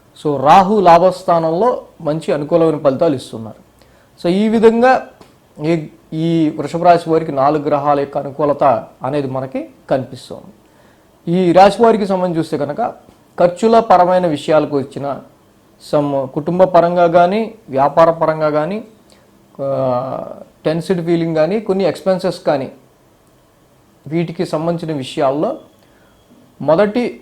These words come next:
రెండు వారాలు కొంత ఇలాంటి విషయాలు కొంచెం ఉన్నప్పటికీ కూడా, క్రమక్రమంగా పదిహేనో తారీఖు నుంచి కూడా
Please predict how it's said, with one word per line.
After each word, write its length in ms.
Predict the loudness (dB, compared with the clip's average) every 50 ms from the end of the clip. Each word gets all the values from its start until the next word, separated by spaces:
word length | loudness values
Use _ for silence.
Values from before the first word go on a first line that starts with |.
| -18 _ -6
రెండు 400 | -4 0 0 0 0 2 2 2
వారాలు 640 | 4 6 8 8 8 8 8 6 6 4 2 -4 -6 -10 -20 -20 -20 _ _ _ _ -6
కొంత 420 | -4 -4 -4 -2 0 0 0 0 -2 -8 -20 _ _ _ -10
ఇలాంటి 380 | -6 -4 -2 -2 -4 -4 -6 -6
విషయాలు 520 | -6 -8 -8 -4 0 2 2 2 0 -4 -10 -16 -20 -20 -20 _ _ _ _ _ _ _ _ _ _ _ _ _ _ _ _ -10 -6
కొంచెం 280 | -6 -4 -2 -4 -4
ఉన్నప్పటికీ 480 | -2 -2 -4 -4 -4 -6 -4 -4 -4 -2
కూడా, 300 | -2 0 -2 -2 -2 -4 -12 -20 _ _ _ _ _ -6
క్రమక్రమంగా 1000 | -4 -2 -2 -2 -4 -2 0 0 0 0 0 -2 0 4 4 4 4 2 0 -4 -4
పదిహేనో 560 | -4 -2 -2 -2 0 0 0 0 0 0 0 0
తారీఖు 440 | 4 4 4 6 4 2 0 -4
నుంచి 200 | -8 -8 -6 -6
కూడా 200 | -4 -2 0 -2